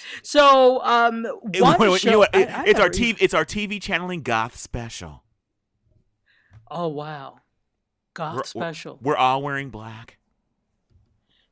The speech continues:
Speaker 1: Um, no, no joke. I really am. Wearing all black. <laughs>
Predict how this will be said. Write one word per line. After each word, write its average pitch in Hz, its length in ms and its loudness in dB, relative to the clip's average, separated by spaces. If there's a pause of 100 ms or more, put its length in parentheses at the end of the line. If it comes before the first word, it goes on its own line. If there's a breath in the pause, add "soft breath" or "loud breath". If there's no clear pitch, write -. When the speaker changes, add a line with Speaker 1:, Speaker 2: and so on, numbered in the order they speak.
(320)
Speaker 1:
Um, 165 300 -10
no, 180 320 -4
no 170 260 -8
joke. 165 400 -10
I 147 60 -12
really 147 340 -12
am. 143 260 -12
Wearing 262 320 8
all 403 300 10
black. - 1400 4
<laughs> - 40 -10